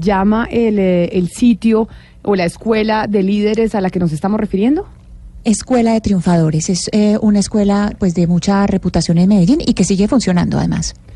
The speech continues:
Speaker 1: Escuela Triunfadores en Medellín. Está con nosotros Mónica Escobar. Ella es, eh, la madre del niño que falleció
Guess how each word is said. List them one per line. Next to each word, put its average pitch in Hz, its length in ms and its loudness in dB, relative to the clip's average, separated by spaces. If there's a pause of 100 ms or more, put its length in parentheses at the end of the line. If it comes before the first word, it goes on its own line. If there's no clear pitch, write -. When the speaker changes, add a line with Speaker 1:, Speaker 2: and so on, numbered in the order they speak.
(120)
Speaker 1:
Escuela 233 440 0
Triunfadores 220 800 0
en 220 180 2
Medellín. 180 540 0 (260)
Está 208 220 -2
con 247 160 0
nosotros 226 680 -2
Mónica 247 460 2
Escobar. 196 520 0 (300)
Ella 208 400 0
es, 226 220 0
eh, 226 340 0
la 214 300 0
madre 202 400 2
del 185 180 2
niño 190 440 0
que 202 120 -2
falleció 180 640 -2